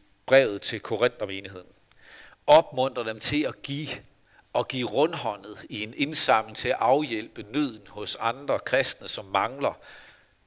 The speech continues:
Da han opmuntrer dem til gavmildhed, så skriver han, I kender jo vor Herres Jesu Kristi nåde, at han for jeres skyld blev fattig,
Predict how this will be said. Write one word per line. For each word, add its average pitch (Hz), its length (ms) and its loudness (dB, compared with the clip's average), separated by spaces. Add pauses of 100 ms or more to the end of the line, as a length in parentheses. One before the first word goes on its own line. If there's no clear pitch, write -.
(1800)
Da 107 40 -12
han - 180 -8
opmuntrer 123 440 4
dem 104 120 -10
til - 140 -8
gavmildhed, 139 720 2
så - 160 -8
skriver 135 400 -4
han, - 260 -12 (1800)
I 135 100 0
kender 139 440 2
jo 90 240 -6 (160)
vor 104 180 2
Herres 98 480 4
Jesu 127 300 -6
Kristi 117 380 -4
nåde, 110 420 -6 (960)
at 123 200 8
han 147 240 4
for - 140 -4
jeres 127 460 6
skyld 131 300 -6
blev 107 220 -10
fattig, - 600 0